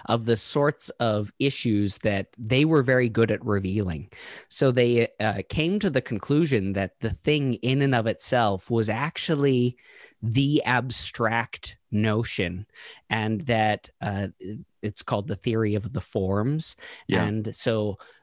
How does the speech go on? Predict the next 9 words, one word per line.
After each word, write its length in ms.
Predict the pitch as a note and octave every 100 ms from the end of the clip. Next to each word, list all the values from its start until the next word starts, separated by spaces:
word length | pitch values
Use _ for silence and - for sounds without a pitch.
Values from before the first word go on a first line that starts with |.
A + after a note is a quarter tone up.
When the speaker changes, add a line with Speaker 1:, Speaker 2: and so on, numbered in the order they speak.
| -
Speaker 1:
the, 240 | A2 A2+
the 140 | A2 B2
most 440 | A#2 D3+ F#3+ -
real 540 | G#2+ A2+ C#3+ F3 D#3 A#2
world 640 | A#2+ C#3 A#2+ G2 G2 A2+
was 200 | A2+ A2+
actually 880 | - C3+ E3 - F#3+ C#3 A#2 A2 A2
these 360 | A2+ A#2+ A2+ -
forms, 840 | - - D3 A#2 G#2 G2+ F#2+ G2